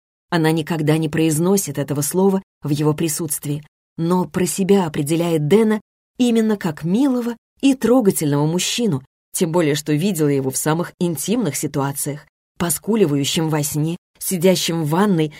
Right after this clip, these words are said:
с душераздирающе невинным, съежившимся до какого-то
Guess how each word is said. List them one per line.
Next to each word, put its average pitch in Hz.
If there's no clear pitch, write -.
с 160
душераздирающе 170
невинным, 180
съежившимся 170
до 165
какого-то 175